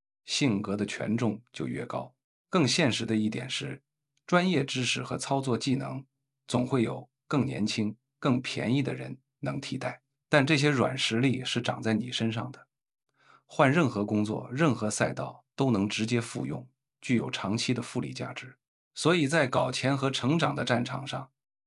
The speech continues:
会说话往往比会算账更值钱，会借力往往比会拼命更高效。这些关于职场能力的真相，只是成长规则里的一小块碎片，单靠零散的认知根本改不了旧的行为模式，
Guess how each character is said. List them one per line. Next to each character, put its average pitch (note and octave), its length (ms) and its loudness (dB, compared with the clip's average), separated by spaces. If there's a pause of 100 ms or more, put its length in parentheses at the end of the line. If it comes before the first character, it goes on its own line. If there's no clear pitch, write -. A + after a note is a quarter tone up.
(120)
会 F3 240 4
说 E3 240 2
话 D#3+ 300 0 (100)
往 A#2 180 4
往 A#2+ 160 2
比 B2 160 -6
会 C3 240 0
算 A2+ 300 2
账 A#2+ 220 2
更 B2+ 180 0
值 C3 160 -6
钱， - 240 -10 (720)
会 D#3+ 260 4
借 C#3 260 4
力 D#3 260 2 (120)
往 B2+ 200 4
往 B2+ 160 2
比 C3+ 120 -4
会 C3 240 0
拼 - 300 -2
命 D3 220 0 (100)
更 A2+ 180 2
高 G#2+ 200 2
效。 A#2+ 260 -2 (300)
这 E3 180 2
些 C3+ 160 2
关 C3+ 180 2
于 B2 80 4
职 C3 180 0
场 B2 220 -2
能 F#2+ 160 -2
力 A2+ 80 2
的 A2 80 0
真 G#2+ 200 2
相， G#2+ 300 -2
只 - 140 -6
是 A#2 100 0
成 A#2+ 240 0
长 A#2+ 160 -2
规 A2+ 200 2
则 G#2 120 0
里 G2+ 120 -2
的 A#2+ 120 -6
一 B2 120 2
小 - 200 -4
块 A2 160 -6
碎 - 220 -2
片， - 300 -6 (480)
单 D3+ 160 4
靠 D3 160 4
零 G#2 200 2
散 C#3 200 -2
的 G#2+ 80 -2
认 A2 200 2
知 A#2 200 -2
根 C#3+ 200 0
本 A#2 160 0
改 E2+ 220 -2
不 A#2+ 80 -6
了 A#2 200 -2
旧 C3 220 0
的 C3 80 -6
行 A2 200 -4
为 G#2 80 -2
模 C3 180 -8
式， C3 260 -6